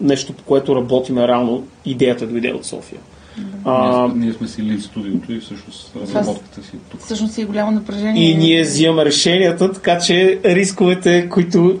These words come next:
Speaker 1: поемаме, най-вероятно, ако, ако, нали, фейлнеме, всичко ще рефлектира в нас. Така че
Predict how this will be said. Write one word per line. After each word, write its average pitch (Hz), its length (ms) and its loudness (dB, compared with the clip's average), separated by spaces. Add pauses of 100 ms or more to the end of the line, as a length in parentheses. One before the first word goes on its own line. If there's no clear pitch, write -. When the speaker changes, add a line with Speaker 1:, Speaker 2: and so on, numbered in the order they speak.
Speaker 1:
поемаме, 185 840 4
най-вероятно, 185 680 4
ако, 165 340 0 (640)
ако, 156 200 -2
нали, 170 160 4
фейлнеме, 185 680 2
всичко 196 320 -8
ще 180 160 2
рефлектира 170 400 0
в - 100 -10
нас. 131 260 -2 (260)
Така 233 200 0
че 247 240 2